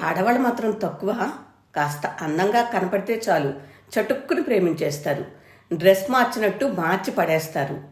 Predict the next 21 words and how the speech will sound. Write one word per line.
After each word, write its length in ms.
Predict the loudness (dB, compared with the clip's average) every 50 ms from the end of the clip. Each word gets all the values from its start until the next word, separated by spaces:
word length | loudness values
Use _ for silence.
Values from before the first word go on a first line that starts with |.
| -16 -6 -4
అని 400 | 0 2 4 4 6 4 4 2 -2 -12 -20 -20 -20 _ -8
మాటలతో 760 | -4 -2 0 0 0 0 2 2 2 2 2 2 0 0 0
యుద్ధం 320 | 0 -2 -4 0 2 2 2
చేసుకుంటున్న 840 | 2 0 -2 -4 -4 -6 -6 -4 -4 -4 -2 -2 -2 -2 -2 -2
వారిని 640 | -2 -2 -2 0 0 0 2 2 2 2 0 -2 -4 -10 -18 -20 -20 _ -2
వారి 240 | 0 2 2 0 0
పాటికి 400 | 0 0 0 0 0 -2 -2 -2
వదిలేసి, 640 | -2 -2 -2 -2 -4 -4 -2 -2 0 0 0 -2 -6 -12 -20 -20 -20 _ _ _ -10 -10
అసలు 240 | -8 -6 -6 -4
ఈ 80 | -4 -4
అందానికి, 800 | -4 -2 -2 0 2 2 2 2 0 -2 -4 -4 -4 -4 -4 -6 -10 -18 -20 -20 -20 _ _ -2
ప్రేమకి, 840 | 0 2 4 4 4 4 2 0 0 2 2 2 2 0 -2 -8 -14 -20 -14 -6 -4
అవినాభావన 680 | -2 0 2 4 4 4 4 4 2 0 0 0 0
సంబంధం 600 | -2 -2 -2 -2 -2 0 0 0 2 2 0 -2 0 2
ఏమిటి 460 | 2 2 2 2 0 0 0 0 2 4
అని 280 | 4 6 6 6 4 2 -2 -10 -20 -8 -2 2
ఆలోచించసాగాను. 1000 | 4 4 4 4 2 0 -2 -6 -6 -6 -4 -2 0 0 0 0 0 -2 -2 -6 -10 -16 -20 -20 _ _ _ _ _ _ _ _ _ -12 -10
అసలు 240 | -8 -6 -4 -4 -2
అందం 320 | -2 -2 -2 -2 -2 -2
అంటే 260 | -2 -2 -2 0 0
ఏంటి? 580 | 0 0 -2 -2 -2 -4 -2 -4 -4 -6 -10